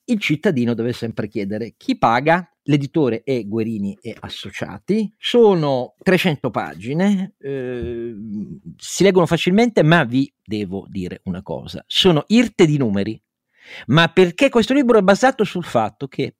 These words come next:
per comprendere lo sbilenco welfare italiano, le tendenze della nostra finanza pubblica,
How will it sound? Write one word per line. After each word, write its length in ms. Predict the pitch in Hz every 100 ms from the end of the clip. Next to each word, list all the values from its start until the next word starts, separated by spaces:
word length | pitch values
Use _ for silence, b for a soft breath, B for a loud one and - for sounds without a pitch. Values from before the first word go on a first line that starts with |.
| _
per 160 | - -
comprendere 840 | - 87 - 147 107 85 87 87 _ _ B B B B B B B B B
lo 120 | 120
sbilenco 500 | 123 104 185 214 208
welfare 420 | 165 147 131 139 135
italiano, 800 | 123 139 120 92 73 71 95 _
le 180 | 120 135
tendenze 560 | 143 147 185 208 202
della 140 | 170 156
nostra 300 | 151 - 139
finanza 400 | 139 135 127 104
pubblica, 580 | 107 92 - - -